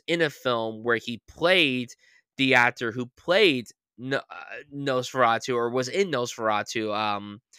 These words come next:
uh, he was in a film called Shadow of the Vampire from two thousand, and he got an Oscar nomination for it, which is really, really cool. So the images we've seen so far are great. I love how they're hiding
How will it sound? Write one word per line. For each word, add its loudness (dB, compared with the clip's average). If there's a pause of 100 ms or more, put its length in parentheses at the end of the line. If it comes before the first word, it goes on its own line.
(600)
uh, 2
he -2
was -4
in -2
a -4
film -2
called 2
Shadow 4
of -4
the -4
Vampire -2
from -16
two -10
thousand, -6 (100)
and -2
he -8
got 0
an 0
Oscar 0
nomination -8
for -4
it, -8
which -10
is -14
really, -6
really -10
cool. -8 (460)
So 0 (880)
the 4
images 2
we've 0
seen -4
so -2
far 6
are 0
great. 0
I -2
love 2
how 4
they're 0
hiding 0